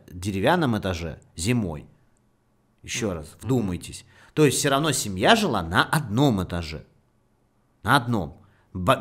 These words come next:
Speaker 1: бедные не могли себе позволить такое, поэтому они могли себе построить гибрид каменного со срубом. Вот с-, поедете, если в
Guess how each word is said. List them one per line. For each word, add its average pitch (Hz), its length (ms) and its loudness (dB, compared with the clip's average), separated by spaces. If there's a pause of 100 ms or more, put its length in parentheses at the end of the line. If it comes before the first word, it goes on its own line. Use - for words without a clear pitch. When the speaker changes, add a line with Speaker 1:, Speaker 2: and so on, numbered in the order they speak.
Speaker 1:
бедные 202 340 6
не 123 120 -2
могли 147 300 0
себе 104 180 -4
позволить 104 560 -4
такое, 226 380 2
поэтому 117 440 -4 (240)
они 127 200 -4
могли 147 240 -2
себе - 180 -8
построить 110 400 -6 (160)
гибрид 120 500 -4
каменного 92 580 -4
со 101 280 -4
срубом. 196 500 0 (320)
Вот 131 200 2
с-, - 260 -2 (400)
поедете, 143 500 2
если 117 260 -2
в 107 80 -4